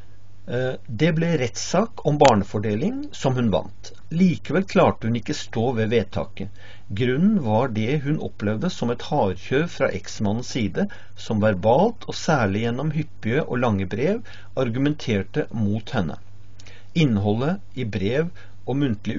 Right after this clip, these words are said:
utsagn opplevde hun som så skremmende at hun ikke orket å gjennomføre det dommen tilsa. Dette påstår altså mor, mens det er hun selv som går til sak to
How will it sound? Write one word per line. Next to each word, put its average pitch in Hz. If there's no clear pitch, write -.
utsagn 135
opplevde 104
hun 190
som 123
så 113
skremmende 127
at -
hun 156
ikke -
orket 151
å 135
gjennomføre 110
det 107
dommen 87
tilsa. -
Dette 180
påstår 107
altså 104
mor, 131
mens 127
det 123
er 123
hun 143
selv 185
som 156
går 117
til 123
sak 117
to 139